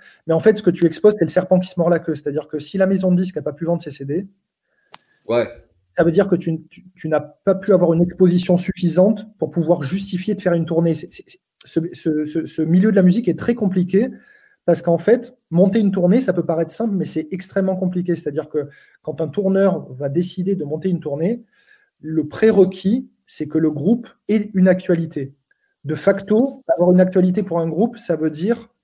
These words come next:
Speaker 1: avoir sorti un album. Donc, si les maisons de disques n'arrivent plus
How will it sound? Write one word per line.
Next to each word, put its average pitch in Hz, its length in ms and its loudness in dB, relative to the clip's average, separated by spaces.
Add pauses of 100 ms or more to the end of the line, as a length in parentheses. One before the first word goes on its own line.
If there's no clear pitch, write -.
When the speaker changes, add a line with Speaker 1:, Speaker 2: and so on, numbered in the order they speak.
(280)
Speaker 1:
avoir 185 260 2
sorti 190 220 -4
un 190 100 2
album. 156 500 0
Donc, 139 140 -8
si - 140 -6
les 214 60 0
maisons 214 240 0
de 190 40 0
disques 196 220 -4
n'arrivent 147 260 -6
plus 208 320 -8